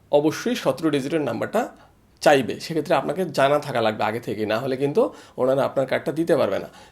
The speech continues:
So আপনাকে ফার্স্টেই হচ্ছে সতেরো ডিজিটের নাম্বারটা কোথাও লিখে নিয়ে যেতে হবে। আর আপনার কার্ডে যদি already সতেরো ডিজিটের নাম্বারটা থাকে তাহলে কোনো টেনশন নাই, আপনি ওটা নিয়ে গেলেও হবে। আর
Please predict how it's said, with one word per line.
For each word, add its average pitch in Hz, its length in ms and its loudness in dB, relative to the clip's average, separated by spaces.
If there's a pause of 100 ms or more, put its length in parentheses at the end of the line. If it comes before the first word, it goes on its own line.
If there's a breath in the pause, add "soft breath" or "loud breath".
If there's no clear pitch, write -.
(160)
So 165 60 6
আপনাকে 160 320 4
ফার্স্টেই 175 360 2
হচ্ছে 185 300 -2
সতেরো 170 360 -2
ডিজিটের 151 340 0
নাম্বারটা 117 480 -2 (300 loud breath)
কোথাও 165 260 0
লিখে 156 320 4
নিয়ে 135 160 2
যেতে 147 220 -2
হবে। 101 320 -4
আর 104 140 -2
আপনার 113 240 -2
কার্ডে 170 220 4
যদি - 180 2
already 131 280 2
সতেরো 160 280 -2
ডিজিটের 156 300 -2
নাম্বারটা 120 320 -2
থাকে 180 260 -4
তাহলে 113 240 -4
কোনো 127 180 -6
টেনশন 165 340 -2
নাই, 175 160 -2 (380 loud breath)
আপনি 131 220 0
ওটা 120 160 0
নিয়ে 117 180 0
গেলেও 120 380 2
হবে। - 360 0 (340 loud breath)
আর - 120 -4